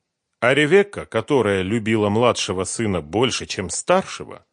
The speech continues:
воспользовавшись слепотой своего мужа, заставила того благословить младшего Иакова, отказав в благословении закона старшему Исаву. «Ну и что?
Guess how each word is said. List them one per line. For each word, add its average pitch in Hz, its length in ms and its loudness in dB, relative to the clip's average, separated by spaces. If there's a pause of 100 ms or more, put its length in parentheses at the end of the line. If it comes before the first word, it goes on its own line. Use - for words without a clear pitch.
(420)
воспользовавшись 101 1000 0
слепотой 120 560 0
своего 104 520 2
мужа, 147 500 0 (140)
заставила 120 760 2
того 98 340 -2 (320)
благословить 110 720 0
младшего 104 520 0
Иакова, 104 720 0 (540)
отказав 113 640 0
в 82 160 -16
благословении 113 1000 0
закона 98 500 -2
старшему 123 680 -2
Исаву. 78 600 -4 (640)
«Ну 85 400 -2
и 87 60 -4
что? 120 440 -2